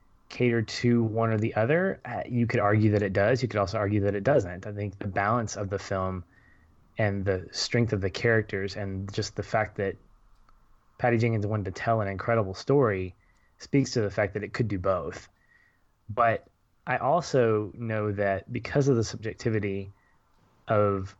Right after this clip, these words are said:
of film, there are movies out there that I specifically resonate with and will always resonate with because they hit me at a moment that allowed me to change a piece of myself. They allowed me to look at a piece of myself that I had never addressed and said,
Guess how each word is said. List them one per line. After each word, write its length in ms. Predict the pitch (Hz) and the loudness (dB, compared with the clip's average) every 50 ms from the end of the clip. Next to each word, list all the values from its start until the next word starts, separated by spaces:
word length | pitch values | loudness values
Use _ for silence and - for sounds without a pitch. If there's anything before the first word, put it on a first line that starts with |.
| _ - | _ -4
of 140 | - 110 - | -4 -4 -4
film, 600 | - - - 143 143 127 110 101 95 95 92 - _ _ _ _ _ _ _ _ _ _ _ _ _ | -2 0 2 4 4 4 4 2 0 -4 -6 -10 _ _ _ _ _ _ _ _ _ _ _ _ _
there 180 | 123 117 139 143 | 0 4 4 4
are 40 | 131 | 4
movies 320 | 127 131 135 135 131 120 | 4 4 4 4 2 2
out 240 | 104 104 110 107 - | 2 0 0 0 -2
there 220 | 107 107 104 101 98 | -2 -4 -4 -4 -4
that 120 | 101 98 | -4 -2
I 120 | 101 107 110 | -2 -2 -2
specifically 560 | - - 120 110 - 117 113 113 107 110 104 | -2 -4 -6 -4 -2 -2 -2 0 0 0 0
resonate 440 | 101 101 101 104 107 107 101 98 92 | 2 2 2 2 2 0 0 -2 -2
with 380 | 95 95 95 95 - - - - _ _ _ _ _ _ _ _ | -2 -2 -2 -4 -6 -8 -18 -20 _ _ _ _ _ _ _ _
and 100 | - 123 | 0 2
will 80 | 117 113 | 2 2
always 500 | - - 117 127 143 147 139 123 113 95 | 2 2 4 4 6 6 6 4 4 2
resonate 380 | 101 98 95 95 92 92 92 92 | 0 -2 -2 -4 -6 -8 -10 -10
with 360 | 95 95 92 95 95 - - _ _ _ _ _ _ _ _ _ _ _ _ | -8 -8 -8 -8 -10 -12 -18 _ _ _ _ _ _ _ _ _ _ _ _
because 460 | - 110 - - 131 131 127 117 - - _ _ - | -6 -6 -2 2 2 2 2 2 -2 -8 _ _ -8
they 160 | 120 117 110 | -6 -6 -6
hit 260 | - - 139 - - | -6 -4 -6 -4 0
me 140 | 143 139 - | 0 0 2
at 120 | 120 117 | 2 0
a 40 | 110 | 0
moment 500 | 110 107 107 107 113 110 110 110 104 - - 123 | 0 0 0 2 2 2 0 -2 -4 -4 -6 -4
that 220 | 117 113 101 - | 0 0 0 0
allowed 380 | 101 101 95 98 98 104 107 107 | 0 0 0 2 2 2 2 2
me 160 | 107 107 104 | 0 -2 -2
to 140 | - - 101 | -4 -6 -4
change 420 | - - - 107 107 110 107 104 | -4 -2 0 0 0 0 0 0
a 60 | 98 | 0
piece 300 | - - - 107 - - | -2 -2 -2 -2 -2 0
of 60 | 107 98 | 0 0
myself. 580 | 95 92 92 - - - 85 87 87 - - | 0 -2 -2 -4 -4 -2 -2 0 -2 -2 -4
They 140 | - 107 101 | -2 0 2
allowed 320 | 98 98 101 98 101 101 104 | 2 2 2 2 2 0 0
me 140 | 101 98 | -2 -6
to 160 | 95 - - 104 | -6 -6 -6 -2
look 260 | 104 110 117 113 - | 0 0 2 2 2
at 120 | 117 98 | 0 0
a 40 | 98 | -2
piece 240 | - - 113 110 - | -4 -6 -6 -4 -2
of 60 | 120 | 0
myself 460 | 113 110 107 - - 104 101 95 - | 0 0 0 0 2 2 2 0 0
that 80 | 104 98 | -2 -2
I 80 | 95 | 0
had 120 | 95 95 95 | 0 -2 -2
never 400 | 101 104 110 110 120 120 113 110 | -2 0 2 2 4 2 2 2
addressed 380 | 110 107 110 98 98 98 - | 0 0 0 0 0 -2 -2
and 80 | 117 104 | -4 -4
said, 300 | - 101 98 95 - - | 0 0 0 0 -2 -4